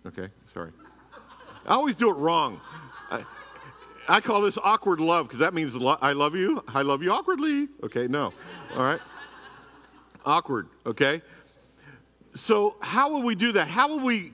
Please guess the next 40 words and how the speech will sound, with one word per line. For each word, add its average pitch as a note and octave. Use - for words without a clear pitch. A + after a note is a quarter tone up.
use F#3+
this A3
principle D#3
in D3
that D3+
situation? C#3
I, B2
I'm, C#3+
before E3
I D#3
answer C#3+
it, A2+
I'm A#2+
gonna A#2+
ask A#2
you A2
guys. E2
How F#3+
would G#3+
you G#3
use F#3
that E3
principle A2+
to C3+
make C#3
somebody C#3
feel B2
comfortable A#2+
before G#2
you G2+
speak -
a -
word F#2
to E2+
them? D2+
How C3+
would F#3
you F#3
do C#3
that? D#2+